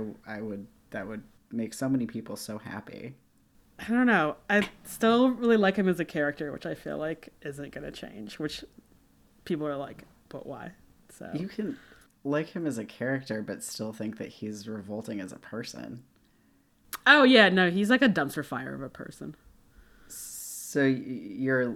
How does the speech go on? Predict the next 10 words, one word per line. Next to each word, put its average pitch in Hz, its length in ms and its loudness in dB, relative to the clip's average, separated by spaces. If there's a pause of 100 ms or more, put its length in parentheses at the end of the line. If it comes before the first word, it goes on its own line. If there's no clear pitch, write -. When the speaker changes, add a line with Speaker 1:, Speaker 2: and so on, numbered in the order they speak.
(160)
Speaker 1:
you're 110 400 0 (460)
anti 135 420 4
always 98 640 0
at 92 160 -6
this - 160 -10
point. 58 360 -12 (460)
Speaker 2:
I 185 60 -2
mean, 180 160 2
I 175 60 2
don't 185 260 0